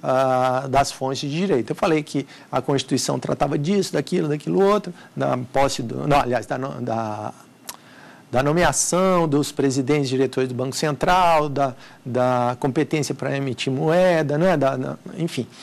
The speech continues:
a gente tratou disso aí, mas a cereja do bolo na Constituição é o artigo cento e noventa e dois. E aí eu vou, é, aí eu vou ler um pedacinho do artigo cento e noventa e dois para vocês,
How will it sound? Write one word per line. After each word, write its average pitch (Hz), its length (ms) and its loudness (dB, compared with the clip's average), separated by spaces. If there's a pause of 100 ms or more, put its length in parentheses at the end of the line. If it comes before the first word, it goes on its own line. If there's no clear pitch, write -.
(220)
a 165 60 2
gente 170 240 2
tratou 156 420 0
disso 170 460 0
aí, 170 180 2
mas 220 380 2
a 208 80 2
cereja 160 520 2
do 175 120 0
bolo 165 280 0
na 165 140 -2
Constituição 165 760 -2 (340)
é 285 100 0
o 262 100 4
artigo 175 460 0
cento 220 100 2
e - 20 2
noventa 196 220 2
e 190 40 0
dois. 117 360 -2 (340)
E - 100 2
aí 185 320 4 (300)
eu 220 120 4
vou, 214 360 2 (320)
é, 143 560 2 (120)
aí 196 200 0
eu 214 100 4
vou 214 200 0
ler 175 380 6
um 165 140 -4
pedacinho 143 540 0
do 131 100 2
artigo 123 260 -2
cento 147 80 -2
e 143 40 0
noventa 135 180 2
e 135 40 -2
dois 123 180 2
para 131 160 -4
vocês, 165 520 2